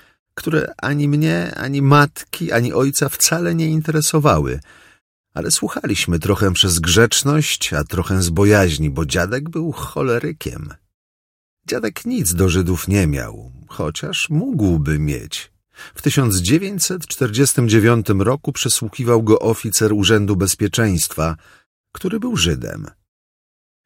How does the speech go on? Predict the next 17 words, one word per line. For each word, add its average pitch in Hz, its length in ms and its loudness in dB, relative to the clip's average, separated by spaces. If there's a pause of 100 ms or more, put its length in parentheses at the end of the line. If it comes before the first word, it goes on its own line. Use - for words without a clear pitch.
Jednak 107 400 6
w - 60 -6
tysiąc 104 320 2
dziewięćset 151 600 2
sześćdziesiątym 110 720 2
ósmym 92 380 2
roku 113 380 0
nie 123 180 0
chodził 185 600 -4
i 147 100 2
nie 147 180 6
wypisywał 131 680 2
Żydom 98 340 4
na 95 100 4
drzwiach 87 500 0
ich 98 180 -8
mieszkań: 104 540 2